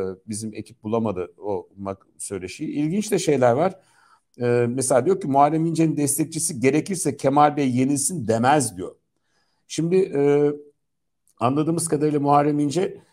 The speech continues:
tüm hesabını, yani önümüzdeki günlerde, yani Kemal Kılıçdaroğlu öyle bir zayıflayacak ki, e, C H P seçmeni de işte gidecek diyecek, "Ya dur Kemal'e vermeyelim de Muharrem'e verelim," diye bir,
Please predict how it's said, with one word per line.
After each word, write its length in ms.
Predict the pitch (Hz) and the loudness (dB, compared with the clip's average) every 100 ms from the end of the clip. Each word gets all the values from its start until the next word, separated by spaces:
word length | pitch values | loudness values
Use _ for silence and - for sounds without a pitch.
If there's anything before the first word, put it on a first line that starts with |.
| _ | _
tüm 160 | - 202 | -6 -2
hesabını, 580 | 127 120 101 101 160 - | 0 2 2 2 -6 -4
yani 200 | 135 135 | -4 -2
önümüzdeki 440 | 143 135 135 139 | -4 -2 -4 -4
günlerde, 400 | 127 104 98 110 | -2 -2 -2 -4
yani 220 | 143 113 | -4 -4
Kemal 260 | 117 123 127 | -2 0 0
Kılıçdaroğlu 760 | 127 123 - 131 123 123 117 120 | -2 -8 -6 -4 -2 -2 -2 -2
öyle 200 | 127 131 | 0 -2
bir 220 | 101 107 | -6 -6
zayıflayacak 720 | 107 110 110 110 113 170 165 | 0 -2 -2 -4 -2 -4 -4
ki, 240 | 92 87 _ _ _ _ - | -8 -8 _ _ _ _ -2
e, 360 | 117 113 110 110 110 | 0 2 0 -2 -2
C 200 | 127 139 | 0 0
H 100 | 139 | 2
P 140 | 147 | -2
seçmeni 500 | 127 101 - 92 95 | -2 -6 -6 -12 -6
de 240 | 139 156 - | -4 -4 -8
işte 240 | - 117 | -16 -10
gidecek 480 | 120 123 92 135 - | -6 -6 -6 -10 -8
diyecek, 320 | 123 120 98 | -8 -6 -6
"Ya 320 | 117 107 104 | -2 0 0
dur 180 | 120 104 | -4 -6
Kemal'e 360 | - 120 120 120 | -2 0 2 4
vermeyelim 480 | 127 117 95 98 120 | 2 2 -4 -4 -4
de 60 | |
Muharrem'e 520 | 127 123 117 120 117 | 0 2 2 0 -2
verelim," 320 | 98 92 87 101 | -4 -6 -8 -6
diye 140 | 143 | -2
bir, 300 | 151 - _ | -2 -4 _